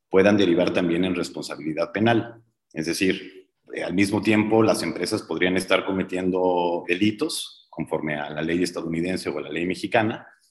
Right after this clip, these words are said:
pero eso en este litigio no es lo que importa. Lo que importa es que tanto la legislación civil en Estados Unidos como en México sancionan este tipo de actos indebidos, ¿no? Un poco, digo, ya para terminar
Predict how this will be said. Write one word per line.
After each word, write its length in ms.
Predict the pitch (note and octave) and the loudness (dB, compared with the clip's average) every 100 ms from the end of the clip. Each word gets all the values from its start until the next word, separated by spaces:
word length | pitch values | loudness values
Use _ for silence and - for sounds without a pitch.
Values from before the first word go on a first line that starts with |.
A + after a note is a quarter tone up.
| _ | _
pero 560 | G#2 G#2 G#2+ A#2 C3+ - | 6 6 8 6 4 0
eso 240 | F#2 - | -2 0
en 240 | G#2 G2 F#2 | 0 2 0
este 180 | F#2 G2 | 2 0
litigio 720 | F2 G2 F#2+ G#2 G#2 G#2 F2 | 0 -2 2 4 4 2 -4
no 300 | F2 F#2 F#2 | -4 -2 -2
es 120 | F2+ | -4
lo 100 | F2+ | -4
que 100 | A2 | -2
importa. 320 | G#2+ - D3 | 0 0 2
Lo 100 | B2 | 0
que 80 | F2 | -2
importa 280 | E2 F#2+ G2+ | -6 -4 -4
es 120 | - | -4
que 280 | F#2+ G#2 - _ _ | -4 -4 -6 _ _
tanto 240 | F2 D#2+ D#2+ | -2 -2 -2
la 100 | D#2+ | -4
legislación 640 | D#2+ D2+ D#2 D2+ - G#2 | -6 -10 -10 -6 -2 -2
civil 600 | - F#2 G2 F#2+ F#2 - | 0 2 4 2 0 -6
en 120 | - D2+ | -10 -8
Estados 380 | - F2+ F2+ | 0 0 0
Unidos 400 | F2+ F2+ F2+ F2 | -2 0 0 0
como 220 | - D#2 E2 | -4 -6 -4
en 60 | |
México 560 | F#2 G2 - - A#2 - - | -2 -2 -6 -8 -8 -10 -14
sancionan 1000 | - D#2+ - - A2 G#2+ G#2 B2 - - | -4 -2 0 4 6 6 4 2 -2 -6
este 220 | E2+ - E2+ | -6 -6 -6
tipo 260 | - - | -6 -2
de 100 | E2+ | 0
actos 320 | D#2+ - E2 D#2 | 0 -2 -8 -8
indebidos, 500 | D2 C#2 - _ - | -10 -14 -16 _ -6
¿no? 220 | A2+ - - - - | -6 -6 -16 -20 -8
Un 120 | - A2 | 0 6
poco, 520 | A#2+ A#2+ A#2+ A#2 A#2+ | 8 8 6 6 2
digo, 160 | G2 F2+ | -2 0
ya 140 | F#2 | 2
para 180 | G2 F#2 | 2 0
terminar 720 | F2+ F2 F#2 F#2+ F#2+ F#2 | -2 -2 2 0 0 -6